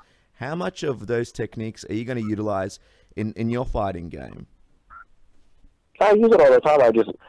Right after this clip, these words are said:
Speaker 2: I've never been able to jump on the opportunity to execute them, like, an actual fight. When you're fighting, you always go back to your basics,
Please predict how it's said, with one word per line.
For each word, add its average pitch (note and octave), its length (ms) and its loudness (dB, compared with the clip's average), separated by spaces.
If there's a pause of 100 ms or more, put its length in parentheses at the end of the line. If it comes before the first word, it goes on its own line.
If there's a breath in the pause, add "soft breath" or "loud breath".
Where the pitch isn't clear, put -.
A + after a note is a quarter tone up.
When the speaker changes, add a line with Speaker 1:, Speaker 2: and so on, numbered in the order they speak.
(320 soft breath)
Speaker 2:
I've G2+ 200 2 (100)
never G2+ 640 2 (800 soft breath)
been G#2+ 140 4
able F#2 100 4
to F#2+ 100 -4
jump F#2+ 300 2
on F#2 60 4
the F2+ 80 2
opportunity F2 760 -2
to E2+ 300 0 (100)
execute - 380 0
them, D#2+ 260 -2 (120)
like, D#2 180 2
an D#2+ 80 6 (100)
actual E2+ 360 2
fight. E2 260 2 (760 soft breath)
When G#2 180 4
you're G#2 160 4
fighting, G#2 400 4
you F#2 100 4
always F#2 160 6
go G2 80 4
back F2+ 200 4
to - 60 -4
your E2 100 2
basics, F2+ 420 2